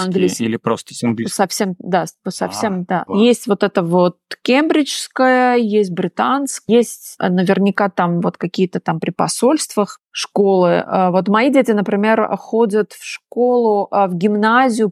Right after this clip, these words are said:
Speaker 1: при филиале М Г У. Здесь в Ереване есть, э,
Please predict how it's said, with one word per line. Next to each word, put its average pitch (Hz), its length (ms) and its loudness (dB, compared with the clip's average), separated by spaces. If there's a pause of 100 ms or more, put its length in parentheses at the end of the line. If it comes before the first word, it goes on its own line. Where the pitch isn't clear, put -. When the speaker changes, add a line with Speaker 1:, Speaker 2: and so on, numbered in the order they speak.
Speaker 1:
при 233 540 2
филиале 208 800 0 (320)
М 196 240 -4
Г 202 140 -2
У. 165 320 -4 (220)
Здесь 175 280 -2
в - 40 -16
Ереване 175 460 -2
есть, 165 440 -4
э, - 340 -4